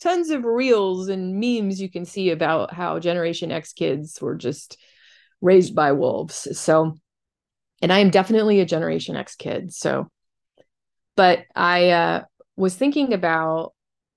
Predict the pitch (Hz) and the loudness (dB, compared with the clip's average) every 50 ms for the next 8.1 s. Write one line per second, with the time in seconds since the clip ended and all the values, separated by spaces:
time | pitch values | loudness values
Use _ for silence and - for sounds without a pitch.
0 | _ _ _ _ _ _ _ _ _ _ - 190 165 - _ _ _ _ _ - | _ _ _ _ _ _ _ _ _ _ -16 -16 -16 -16 _ _ _ _ _ -8
1 | 190 190 185 180 - - 190 202 196 202 - 214 202 185 190 175 180 - - 165 | -6 -6 -6 -6 -4 -2 -2 -2 -2 -4 -6 -6 -8 -6 -4 -4 -4 -4 -4 -4
2 | 165 165 190 208 - - 170 160 156 151 151 151 151 156 160 - _ _ _ - | -4 -4 -4 -4 -6 -8 -6 -6 -6 -4 -4 -4 -4 -4 -6 -8 _ _ _ -6
3 | 165 160 165 165 175 180 175 190 180 175 170 165 156 - 170 170 175 175 165 160 | -4 -4 -2 -2 -2 0 0 -2 -2 -2 -2 -4 -2 -2 -4 -4 -4 -4 -4 -4
4 | 165 165 185 190 180 175 160 160 160 151 151 156 165 170 165 160 156 - 156 160 | -4 -2 -2 0 -2 -2 -4 -4 -6 -6 -4 -4 -4 -4 -6 -8 -8 -10 -10 -10
5 | 156 - 160 147 147 147 147 147 - - - 165 160 151 156 151 147 147 147 - | -10 -10 -10 -10 -8 -8 -10 -10 -12 -10 -6 -4 -2 -2 0 0 -2 -2 -4 -4
6 | - _ _ _ - _ _ - - 190 254 302 311 285 254 - 220 233 247 254 | -8 _ _ _ -20 _ _ -2 0 2 4 4 4 2 2 2 2 4 4 2
7 | 240 - - 190 180 170 160 156 156 - - 151 156 156 156 151 160 156 156 156 | 2 0 0 0 2 2 2 0 -2 -6 -8 -8 -6 -4 -6 -6 -4 -4 -4 -4
8 | 160 156 | -6 -8